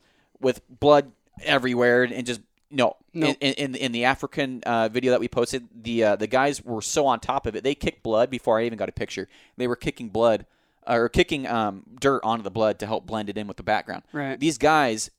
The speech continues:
Speaker 1: they understand because in Africa, they've had very important industries taken away from them. So before I even pretty much got a chance to take a picture with the wildebeest, they were already prepping the picture.
Speaker 2: Right.
Speaker 1: Right? It's
Speaker 2: Well, they know
Speaker 1: very,
Speaker 2: how it goes.
Speaker 1: they know how it goes.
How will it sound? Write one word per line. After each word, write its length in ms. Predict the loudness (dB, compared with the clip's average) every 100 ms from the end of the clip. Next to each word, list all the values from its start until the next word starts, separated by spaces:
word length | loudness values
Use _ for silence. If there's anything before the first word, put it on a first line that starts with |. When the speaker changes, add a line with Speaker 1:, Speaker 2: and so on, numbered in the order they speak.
| 0
Speaker 1:
they 180 | 0
understand 520 | 2 -2 -8 -6 -8 -6
because 280 | -2 -2 -2
in 180 | -4 0
Africa, 500 | 0 -2 -2 -2 0
they've 160 | -4 -4
had 400 | -4 -4 -6 -10 _ _
very 400 | -14 -2 0 0
important 440 | -6 -2 -2 -2 -8
industries 640 | -12 -8 -8 -6 -6 -6
taken 260 | 0 -2 0
away 120 | -4
from 140 | -4 -8
them. 160 | -8
So 140 | -6 -4
before 300 | -2 0 0
I 60 | 0
even 280 | -2 -12 -20 -20 _
pretty 160 | -10
much 200 | -10 -10
got 340 | 2 2 2 -4 _ -10
a 80 |
chance 240 | -8 -6 -8
to 60 |
take 200 | -4 -4
a 60 | -4
picture 340 | -6 -6 -4
with 160 | -2 -2
the 60 | 0
wildebeest, 520 | -2 -2 -8 -14 -18 _ _ _ _
they 200 | -4 0
were 200 | 2 4
already 280 | 4 4 -2 -8
prepping 360 | 0 2 0 -8
the 60 |
picture. 440 | -6 -8 -8 -10 -10 _ _
Speaker 2:
Right. 300 | -4 -2 0
Speaker 1:
Right? 180 | -2 -2
It's 140 | -2 -2
Speaker 2:
Well, 60 | 0
they 120 | 2
know 100 | 4
Speaker 1:
very, 100 | 4
Speaker 2:
how 80 | 4
it 60 | 2
goes. 320 | -2 -4 -2
Speaker 1:
they 160 | 0 2
know 180 | 2 2
how 240 | 4 2
it 80 | 2
goes. 280 | -2 -4